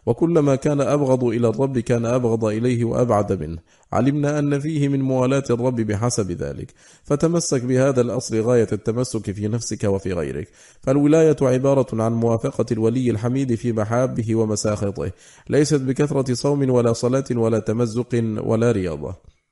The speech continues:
والمحبوب لغيره قسمان أيضا، أحدهما ما يلتذ المحب بإدراكه وحصوله، والثاني ما يتألم به ولكن يحتمله لإفضائه إلى محبوبه كشرب الدواء الكريه.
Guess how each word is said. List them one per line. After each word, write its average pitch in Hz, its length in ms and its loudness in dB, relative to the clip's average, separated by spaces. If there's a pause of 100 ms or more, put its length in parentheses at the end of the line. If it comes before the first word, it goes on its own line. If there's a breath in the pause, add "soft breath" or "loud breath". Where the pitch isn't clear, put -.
(680 soft breath)
والمحبوب 147 600 2
لغيره 135 580 4
قسمان 127 440 0
أيضا، 76 460 -4 (340 soft breath)
أحدهما 147 520 2
ما 139 220 0
يلتذ 131 400 0
المحب 123 400 0
بإدراكه 113 760 0
وحصوله، 110 560 -2 (300 loud breath)
والثاني 139 480 2
ما 135 200 2
يتألم 123 580 0
به 127 280 0
ولكن 120 460 0
يحتمله 123 680 -2
لإفضائه 113 800 -2
إلى 110 160 0
محبوبه 107 680 -2
كشرب 107 340 -4
الدواء 101 400 -2
الكريه. 87 460 -10